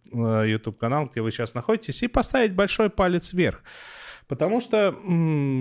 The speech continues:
мы, я думаю, прям без, э, разгона, прям сейчас сразу же начнём. И начнём мы с темы, которая будоражит абсолютнейшим образом всех уже не первую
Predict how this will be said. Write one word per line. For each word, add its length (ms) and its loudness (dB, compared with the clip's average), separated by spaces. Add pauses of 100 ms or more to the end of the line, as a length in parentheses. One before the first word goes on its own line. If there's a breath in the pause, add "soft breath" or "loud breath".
мы, 140 2
я 180 2
думаю, 320 0
прям 320 0 (380)
без, 500 2
э, 220 4
разгона, 720 2 (140)
прям 220 0
сейчас 380 0
сразу 440 2
же 140 -8
начнём. 540 -2 (640 loud breath)
И 80 4
начнём 440 4
мы 160 4
с 120 -4
темы, 440 2
которая 520 2
будоражит 920 2
абсолютнейшим 720 0
образом 500 0
всех 380 0
уже 200 2
не 300 2
первую 640 0